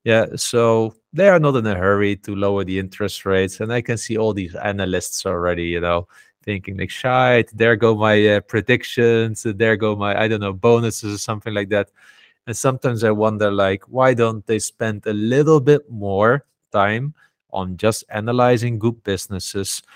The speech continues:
not look at the stock price, because every time when the stock price goes up by ten or twenty percent, suddenly they are adjusting everything so that their, their, uh,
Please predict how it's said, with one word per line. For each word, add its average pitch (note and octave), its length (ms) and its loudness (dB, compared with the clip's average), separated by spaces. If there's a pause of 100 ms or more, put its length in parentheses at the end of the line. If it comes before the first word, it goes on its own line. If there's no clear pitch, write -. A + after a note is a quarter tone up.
(360)
not B2 260 2
look E3+ 180 6
at F3+ 80 4
the D#3 60 -4
stock - 360 0
price, F#2+ 300 2
because G#2+ 300 -6
every B2+ 260 4
time C#3 320 2
when B2+ 140 -4
the A#2+ 120 -2
stock D3+ 300 -4
price A#2+ 280 2
goes A2 320 0
up A#2 140 -2
by A2+ 100 0
ten A2+ 240 -4
or A2 60 -4
twenty A2 320 -6
percent, A#2 440 -4
suddenly B2+ 400 -4
they B2 120 0
are A#2+ 180 2
adjusting A#2+ 560 -4
everything A2+ 460 -2
so A#2 200 -4
that A2 200 0
their, A2+ 280 2 (480)
their, A2+ 500 6
uh, A2+ 300 0